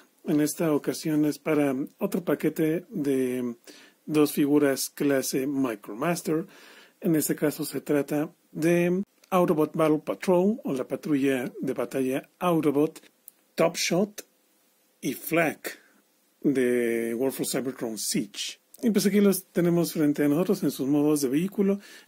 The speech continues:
Em, nuevamente estos, al igual que el paquete que vimos anteriormente,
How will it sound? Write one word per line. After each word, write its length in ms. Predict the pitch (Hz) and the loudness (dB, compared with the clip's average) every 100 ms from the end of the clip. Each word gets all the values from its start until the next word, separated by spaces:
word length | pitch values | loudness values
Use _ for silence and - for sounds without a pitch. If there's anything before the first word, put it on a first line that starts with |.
| - | -2
Em, 480 | 170 170 170 170 - | 2 4 4 0 2
nuevamente 640 | 202 220 214 214 202 208 | 4 6 6 6 4 4
estos, 220 | 196 220 220 | 2 0 0
al 160 | 160 | 2
igual 260 | 151 175 175 | 4 2 2
que 180 | 196 175 | 2 2
el 120 | 151 | 2
paquete 1000 | 151 - 156 165 156 147 131 120 117 _ _ _ | -2 -2 0 2 4 4 2 -2 -10 _ _ _
que 100 | 156 | 0
vimos 380 | 147 147 160 156 - | 2 4 2 -2 -6
anteriormente, 920 | 120 117 127 147 147 156 160 151 | -6 -4 2 4 4 4 2 0